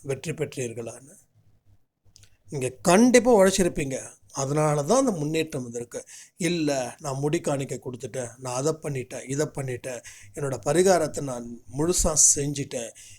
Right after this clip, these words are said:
இனி எனக்கு பிரச்சனை இல்ல" அப்படின்னு நினைச்சீங்கன்னா உங்களுக்கு பிரச்சனை இன்னும் அதிகரிக்கும்.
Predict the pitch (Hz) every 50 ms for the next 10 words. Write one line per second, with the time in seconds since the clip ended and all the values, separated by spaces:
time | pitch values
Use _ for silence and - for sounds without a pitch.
0 | _ - 156 156 165 160 156 143 135 131 - 131 113 - - 165 170 170 - -
1 | 196 196 190 180 165 143 127 117 110 113 127 131 147 156 156 151 147 143 143 127
2 | 113 - - - - - _ - - 131 131 123 123 160 190 208 190 160 147 156
3 | 175 170 - 196 160 156 139 131 127 120 117 117 - - 139 139 135 131 120 120
4 | 120 - - - 151 156 156 156 - - 185 170 170 151 131 127 131 151 185 220
5 | 226 190 143 139 123 123 120 117 - - -